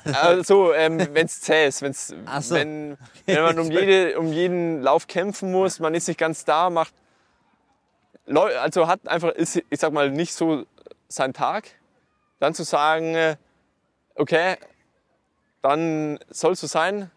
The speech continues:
Speaker 2: pack ich zusammen, fahr runter, regeneriere mich nochmal besser, mach nochmal im Condibereich mehr, dass ich für den nächsten Tag wieder besser dastehe.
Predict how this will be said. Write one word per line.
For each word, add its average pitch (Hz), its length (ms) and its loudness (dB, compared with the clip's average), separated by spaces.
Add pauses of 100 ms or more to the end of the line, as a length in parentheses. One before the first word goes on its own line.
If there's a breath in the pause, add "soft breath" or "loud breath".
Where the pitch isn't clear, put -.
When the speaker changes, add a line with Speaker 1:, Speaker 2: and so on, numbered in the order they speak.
(140)
Speaker 2:
pack 165 160 -4
ich 156 80 -6
zusammen, 170 320 -4
fahr 151 120 0
runter, 175 520 0 (1200)
regeneriere 143 440 0
mich 165 120 -4
nochmal 170 220 0
besser, 156 520 4 (560 soft breath)
mach 123 140 -10
nochmal 123 720 0 (360)
im 120 100 -10
Condibereich 156 720 -2
mehr, 151 160 -2
dass 143 160 -2
ich 135 240 0
für 143 60 -6
den 127 60 -4
nächsten 151 260 -6
Tag 143 100 -12
wieder 135 120 -2
besser 131 220 -6
dastehe. 165 500 -2